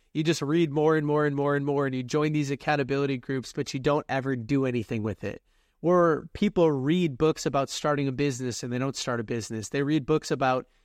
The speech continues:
changing their diet and they don't, they don't ever change their diet. It's like,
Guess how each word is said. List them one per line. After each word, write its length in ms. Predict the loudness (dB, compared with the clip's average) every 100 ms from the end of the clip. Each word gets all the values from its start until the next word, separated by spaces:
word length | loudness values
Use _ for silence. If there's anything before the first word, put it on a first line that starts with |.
| _
changing 440 | -2 0 2 0
their 140 | 0 0
diet 400 | 2 2 2 0
and 100 | -2
they 80 | 0
don't, 420 | 0 -2 -6 -4
they 100 | -2
don't 160 | 0 0
ever 180 | 0
change 320 | -2 -2 -4 -4
their 140 | -6
diet. 340 | -2 -2 0
It's 160 | -4 -4
like, 220 | -6 -6